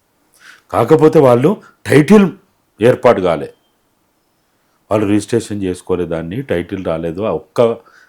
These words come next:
కారణంతోటి నువ్వు ఇంత గోలు గోలు చేస్తే ఎట్లా?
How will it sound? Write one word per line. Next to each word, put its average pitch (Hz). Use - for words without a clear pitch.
కారణంతోటి 104
నువ్వు 127
ఇంత 107
గోలు 101
గోలు 113
చేస్తే 117
ఎట్లా? 151